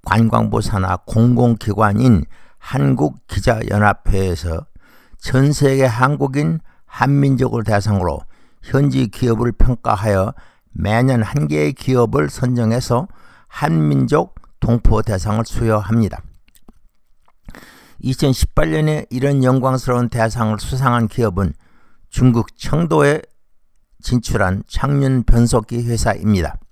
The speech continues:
일 차적으로 세계 여러 기관의 추천을 받아 삼사십 개의 기업을 선정하고 철저한 평가를 하여 한 개의 기업을 선출하는데 위에 말씀드린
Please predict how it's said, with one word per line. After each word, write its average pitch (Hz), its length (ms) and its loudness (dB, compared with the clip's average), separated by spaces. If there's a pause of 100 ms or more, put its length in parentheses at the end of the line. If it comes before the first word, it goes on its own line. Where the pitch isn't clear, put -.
(1300)
일 135 160 -4
차적으로 143 480 2
세계 135 600 -4
여러 123 280 -2
기관의 123 420 -4
추천을 113 400 -2
받아 87 380 -4 (460)
삼사십 139 920 -4
개의 135 520 -4
기업을 131 520 -2
선정하고 117 880 -2 (600)
철저한 165 600 -2
평가를 131 460 4
하여 104 360 -2 (360)
한 143 240 -2
개의 131 260 -4
기업을 117 540 -2
선출하는데 117 960 0 (500)
위에 120 260 2
말씀드린 113 720 0